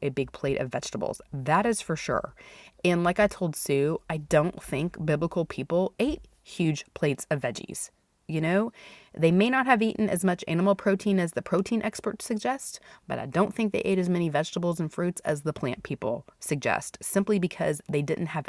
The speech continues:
access to the variety or the quantity that we do today. They were not eating big plates of Brussels sprouts, broccoli, and romaine lettuce, you know? They would have eaten fruit,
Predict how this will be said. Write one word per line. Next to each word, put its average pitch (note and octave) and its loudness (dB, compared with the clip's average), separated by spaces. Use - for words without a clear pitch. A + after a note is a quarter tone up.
access - 0
to - -8
the C#3+ 2
variety C#3 -2
or C#3+ -2
the C#3 -4
quantity - -8
that B2+ -4
we C#3 -4
do B2 -6
today. - -4
They C#3 -2
were C#3+ -2
not C#3 0
eating G#3 4
big G3 6
plates G3+ 2
of G#3 0
Brussels E3+ 2
sprouts, E3 0
broccoli, D#3+ 4
and E3 -2
romaine D3+ -2
lettuce, - -6
you D3+ -2
know? C#3+ 0
They D3+ 2
would D#3 2
have D#3 0
eaten C#3+ -6
fruit, G#3+ 0